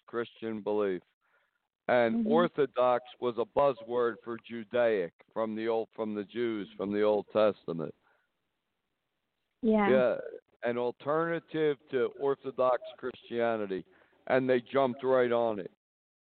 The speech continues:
Speaker 1: And between two hundred A D and three twenty-five A D, the churches all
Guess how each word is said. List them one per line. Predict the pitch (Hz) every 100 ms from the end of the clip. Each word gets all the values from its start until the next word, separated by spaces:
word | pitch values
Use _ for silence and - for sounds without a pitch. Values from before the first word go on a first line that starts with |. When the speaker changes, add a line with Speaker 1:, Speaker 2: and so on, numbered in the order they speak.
| -
Speaker 1:
And | 113 113
between | 110 - 127 117 -
two | 160 160
hundred | 147 139 156 143 147 139
A | 139
D | 127 139 135 123
and | 107 -
three | 127 139 -
twenty-five | 127 135 131 123 _ 123 - 123 131 123
A | 123 120
D, | 110 117 113 92 - _ _ _ _
the | 123 120 -
churches | 139 127 - 127 107 - - _
all | 117 139